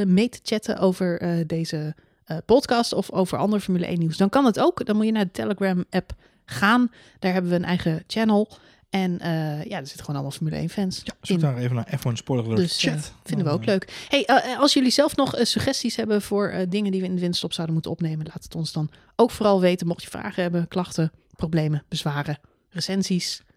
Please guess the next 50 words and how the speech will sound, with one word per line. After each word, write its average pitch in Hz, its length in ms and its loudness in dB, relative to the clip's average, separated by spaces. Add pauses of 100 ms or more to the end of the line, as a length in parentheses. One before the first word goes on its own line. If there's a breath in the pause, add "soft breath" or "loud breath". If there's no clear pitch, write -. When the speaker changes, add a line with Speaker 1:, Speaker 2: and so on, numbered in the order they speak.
(120)
Speaker 2:
Vunzige 127 340 2
mopjes. 123 440 2 (260)
Speaker 1:
Horen 165 300 0
we 156 60 -6
het 151 100 -8
graag. - 300 -8 (340 loud breath)
Speaker 2:
Nou, - 140 -6
recensies - 360 2
zijn 170 160 6
altijd 104 200 -4
leuk. - 80 -18 (520)
Speaker 1:
Altijd 190 260 -6
leuk. 131 240 -8
Speaker 2:
Ja, 165 140 0 (520)
sowieso. 175 540 4
Als - 220 -2
je 175 60 4
een 151 140 6
mening 175 260 8
hebt 175 180 6
over 160 260 4
iets, 175 240 -2 (520)
liefst 156 180 2
Speaker 1:
Kom 143 80 6
maar 135 80 6
Speaker 2:
over, 131 160 4
Speaker 1:
door. - 80 -4
Speaker 2:
liefst 156 160 6
over 135 160 6
onze 127 120 4
podcast, - 480 0 (400)
Speaker 1:
Kom 202 120 -8
maar 190 80 -2
door. 139 100 -4
Speaker 2:
laat 143 100 8
het 143 80 0
ons 135 120 -4
vooral 117 200 2
even 110 160 -6
weten. - 180 -14 (180)
Speaker 1:
Kom 240 120 -10
maar 202 80 -2
door. - 160 -12 (440)
Wie 320 120 -2
weet 220 240 2
is 165 100 -6
er 175 60 -2
nog 156 140 -2
een, 147 160 -2
eh, 143 60 -4